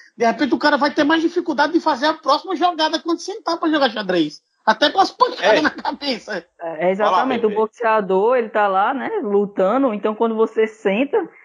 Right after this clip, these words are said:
Speaker 3: a dificuldade pra você, é, é, acalmar, pra pensar a estratégia, é, de uma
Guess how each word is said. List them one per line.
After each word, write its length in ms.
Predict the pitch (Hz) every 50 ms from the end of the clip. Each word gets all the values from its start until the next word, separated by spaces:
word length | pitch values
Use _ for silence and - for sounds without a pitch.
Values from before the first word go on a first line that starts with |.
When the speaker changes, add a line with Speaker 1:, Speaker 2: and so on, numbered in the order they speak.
| -
Speaker 3:
a 80 | - 175
dificuldade 580 | 180 185 208 220 220 - 262 226 208 202 208
pra 120 | - 196 202
você, 220 | 196 196 196 196
é, 640 | 190 190 - 147 170 180 170 165 - 165 160 160 160
é, 60 | 165
acalmar, 840 | 165 165 - 202 208 240 226 202 185 175 165 170 175 175 170 165
pra 140 | 170 170 160
pensar 380 | 165 185 175 175 170 - 185 175
a 60 | 180
estratégia, 840 | 175 - - 214 185 180 175 - 165 160 175 202 214 202 202 170 160 - - - _ _ _ _
é, 480 | - 170 165 170 180 170 180 185 175 156
de 160 | 151 170 180
uma 180 | 190 190 190